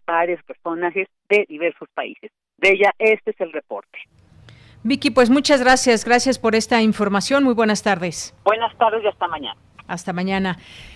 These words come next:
Speaker 2: Y nos vamos ahora con Dulce García. Conservación, manejo de restauración y protección de especies en peligro de extinción podrán continuar gracias a la renovación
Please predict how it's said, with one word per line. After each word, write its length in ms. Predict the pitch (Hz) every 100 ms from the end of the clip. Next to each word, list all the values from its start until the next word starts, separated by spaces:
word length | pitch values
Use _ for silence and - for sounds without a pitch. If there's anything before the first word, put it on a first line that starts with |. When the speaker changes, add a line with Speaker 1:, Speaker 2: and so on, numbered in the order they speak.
| -
Speaker 2:
Y 220 | 220 269
nos 180 | 285 185
vamos 260 | 196 208 202
ahora 200 | 185 202
con 160 | 185
Dulce 240 | 190 185 220
García. 400 | 233 311 302 302
Conservación, 840 | 233 220 214 208 196 262 262 269
manejo 440 | 196 190 202 220
de 100 | 190
restauración 760 | 180 170 175 165 156 208 220 226
y 60 |
protección 460 | 190 170 170 - 185
de 80 | 175
especies 480 | - 240 247 220 185
en 100 | 170
peligro 420 | 170 175 170 175
de 60 |
extinción 420 | 165 - 202 294 311
podrán 300 | 233 240 269
continuar 460 | 269 233 233 254
gracias 460 | 254 269 - 277 240
a 40 |
la 120 | 202 190
renovación 640 | 185 180 170 - 226 226